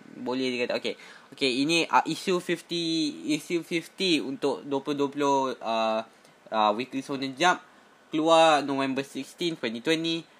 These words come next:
Cover series, Building King. Color page, Building King. Mission, uh, Mission of Ya-,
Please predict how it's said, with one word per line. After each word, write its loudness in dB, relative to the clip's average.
Cover 2
series, -2
Building -4
King. -4
Color 2
page, 0
Building -2
King. -4
Mission, -4
uh, 0
Mission -10
of -2
Ya-, -4